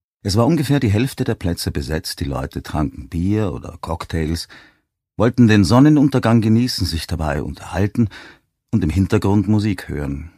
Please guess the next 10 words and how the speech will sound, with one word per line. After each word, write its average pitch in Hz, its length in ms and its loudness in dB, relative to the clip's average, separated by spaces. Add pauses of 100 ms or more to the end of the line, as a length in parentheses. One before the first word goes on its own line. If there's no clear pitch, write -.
(560)
Beim 90 160 -2
dritten 165 320 2
Mal 113 380 2 (460)
blieb 123 240 0
jedoch 107 340 0
schon 113 240 -2
kein 110 240 -4
Stuhl 110 280 -6
mehr 120 160 -4
frei, 90 460 -6